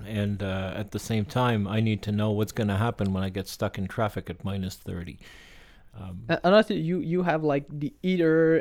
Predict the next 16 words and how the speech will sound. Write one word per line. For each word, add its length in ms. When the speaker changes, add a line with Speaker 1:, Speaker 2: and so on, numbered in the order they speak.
Speaker 2:
and 120
everything 300
in 60
the 80
car. 240
So 180
Speaker 1:
Well, 200
Speaker 2:
just 100
Speaker 1:
normally, 520
I, 400
I 20
like 440
to 100
be 360
somewhat 480
comfortable. 680